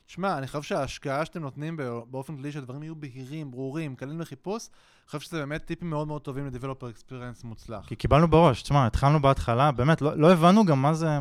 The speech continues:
Speaker 2: אני לפחות, לא הבנתי באמת מה זה אומר להיות פלטפורמה. זה לקח הרבה זמן שעיכלנו באמת את ה-, את המשמעות של זה על הצוותים האחרים.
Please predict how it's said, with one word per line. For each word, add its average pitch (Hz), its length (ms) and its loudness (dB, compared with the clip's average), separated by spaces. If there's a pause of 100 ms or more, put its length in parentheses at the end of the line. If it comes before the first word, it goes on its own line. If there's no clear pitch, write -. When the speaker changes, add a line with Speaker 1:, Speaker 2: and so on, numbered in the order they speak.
(180)
Speaker 2:
אני 135 180 2
לפחות, 110 460 -4 (360)
לא 127 100 4
הבנתי 170 380 4
באמת 139 600 0 (520)
מה 123 240 2
זה 156 160 2
אומר 135 320 2
להיות 139 180 0
פלטפורמה. 117 540 -4
זה 104 80 -4
לקח 131 300 -4
הרבה 131 240 0
זמן 147 140 -2
שעיכלנו 143 560 -2
באמת 127 400 -4
את - 140 -10
ה-, 107 200 -4
את 117 100 -8
המשמעות 123 540 0
של 180 160 -2
זה 123 180 -4 (400)
על 117 120 -8
הצוותים 117 440 -2
האחרים. 120 420 -2